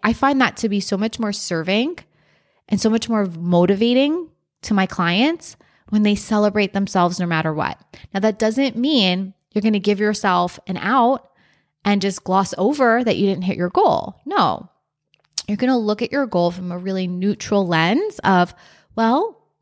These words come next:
here, and here's your next question is, what really worked in twenty twenty-three? Where did you see your growth?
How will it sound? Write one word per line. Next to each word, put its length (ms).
here, 240
and 100
here's 220
your 60
next 240
question 340
is, 120
what 220
really 260
worked 360
in 100
twenty 280
twenty-three? 680
Where 320
did 180
you 120
see 220
your 200
growth? 720